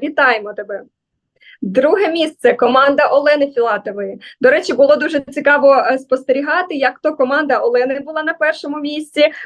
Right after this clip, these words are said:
Потім був момент, коли кількість балів зрівнялася, і потім Оксана вийшла таки на першу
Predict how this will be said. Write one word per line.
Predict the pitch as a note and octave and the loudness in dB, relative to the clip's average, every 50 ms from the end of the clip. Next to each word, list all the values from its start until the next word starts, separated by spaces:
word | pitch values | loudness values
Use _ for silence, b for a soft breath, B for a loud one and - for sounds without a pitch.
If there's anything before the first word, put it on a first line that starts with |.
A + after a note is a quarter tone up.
| D3+ - | -2 2
Потім | C4+ C4+ F#4 - E4 C#4+ C4 | 2 2 2 2 -2 0 0
був | D#4 D#4 D#4 | 0 0 2
момент, | C#4+ C#4 C#4 C#4+ D4 D4 D4 - | 2 4 4 4 2 2 0 0
коли | - C4+ C4 C#4 | 0 0 0 0
кількість | C#4 - C#4+ C#4 C#4 C#4+ C4+ A#3+ A3 | -2 -4 -6 -6 -6 -8 -8 -2 0
балів | C4 B3+ B3+ B3+ C4 B3 | 2 2 4 2 0 0
зрівнялася, | C4 C#4 C4+ C4+ C#4 - B3+ B3+ C#4 D4+ D#4+ D#4+ F4+ F#4 - E4 | -2 -8 -8 -8 -4 -2 0 2 2 2 0 -2 -4 -4 -6 -8
і | D#4 - C4 B3 | -6 -6 -8 -4
потім | - A#3 C4 G4 F#4 E4+ C#4+ - | 0 0 0 2 0 -6 -2 -2
Оксана | B3+ C4 - - B3+ B3 C#4+ D4 | -4 -4 -2 -4 -2 -2 -2 -4
вийшла | C#4 A#3 B3 A#3+ - - C#4 C4+ | -2 -2 -4 -4 -2 -2 -2 -2
таки | C4+ D#4+ D#4 - D4 | -2 -4 -6 -4 -4
на | C#4+ C4 | -4 -4
першу | - - A#3+ A3+ A#3 A#3 - - C4+ B3+ B3+ | -4 -4 -4 -4 -4 -6 -6 0 0 0 0